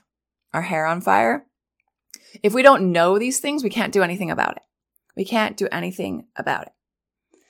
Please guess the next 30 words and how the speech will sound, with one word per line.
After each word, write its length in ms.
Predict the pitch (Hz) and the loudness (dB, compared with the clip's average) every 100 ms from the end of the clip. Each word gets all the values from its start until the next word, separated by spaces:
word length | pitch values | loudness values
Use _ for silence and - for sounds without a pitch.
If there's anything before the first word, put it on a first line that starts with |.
| _ _ | _ _
And 140 | 208 | 4
that's 260 | 208 262 - - | 6 4 2 0
the 180 | 196 | 2
block 680 | 196 170 160 160 220 - - - | 2 2 4 6 4 2 -6 -6
to 100 | 208 | -4
true 240 | 190 208 | -2 -4
transformation 1000 | 190 214 185 185 175 160 170 - 185 185 - _ _ _ | -2 -2 -4 -4 -4 -4 -6 -4 -4 -6 -10 _ _ _
for 120 | 196 | -2
most 280 | 180 170 - | 0 0 -2
people, 340 | - - - | -8 -4 -4
right? 320 | - 135 165 - | -2 0 -2 -4
Is 140 | 185 | -2
that 340 | 180 165 - _ _ | 0 0 -2 _ _
they 140 | 190 | 2
really 180 | 185 214 | 4 4
don't 260 | 190 170 156 | 4 2 0
know 140 | 160 | -2
what 160 | 165 - | -4 -4
they 80 | 160 | -6
don't 240 | 160 156 | -6 -4
know. 180 | 156 170 | -2 -2
And 140 | 165 | -2
that 160 | 160 156 | -4 0
that's 360 | 165 175 - | 2 2 0
why 280 | 196 165 160 | -2 0 0
working 340 | 160 156 - 170 | -2 -6 -6 -6
with 220 | 156 - _ _ _ _ | -6 -8 _ _ _ _
a 80 | 175 | -4
coach, 640 | - 185 170 214 - - - _ _ - | -2 2 4 2 0 -10 -12 _ _ 0
um, 600 | 175 160 156 156 156 | 2 2 -2 -6 -10